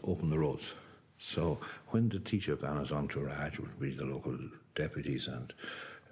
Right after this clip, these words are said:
all the people that run around with the Taoiseach arrived, the next thing,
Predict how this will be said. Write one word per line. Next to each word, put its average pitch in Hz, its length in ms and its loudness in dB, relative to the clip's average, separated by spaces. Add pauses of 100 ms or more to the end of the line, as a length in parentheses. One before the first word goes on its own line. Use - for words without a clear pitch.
(100)
all 71 100 0
the 67 160 -2 (220)
people 67 220 0
that 67 120 0
run 69 140 2
around 69 240 2
with - 240 -2
the 73 80 2
Taoiseach 62 280 0
arrived, 71 420 0 (300)
the - 80 -4
next - 240 0
thing, 76 220 0